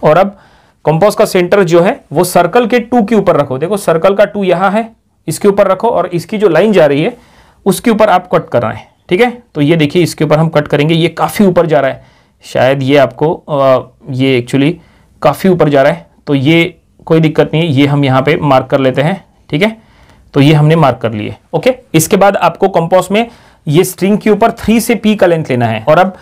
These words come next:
कंपास का जो सेंटर है वो सर्कल के थ्री के ऊपर रखो। देखो सर्कल का थ्री यहाँ है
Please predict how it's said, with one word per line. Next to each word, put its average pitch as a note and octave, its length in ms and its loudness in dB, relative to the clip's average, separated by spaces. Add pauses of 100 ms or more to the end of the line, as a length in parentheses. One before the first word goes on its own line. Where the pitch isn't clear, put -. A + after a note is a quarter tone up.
(240)
कंपास F#3+ 320 0
का F#3+ 80 -2
जो F3+ 140 0
सेंटर E3 340 -2
है F#3+ 100 -2
वो G3+ 160 2
सर्कल G3 400 0
के A#3 120 2
थ्री G3+ 240 -2
के G3 120 0
ऊपर E3 200 2
रखो। C#3+ 160 -2
देखो D#3 200 -2
सर्कल D#3 340 0
का F3+ 100 0
थ्री G3 200 0
यहाँ F#3 220 0
है A#3+ 180 -4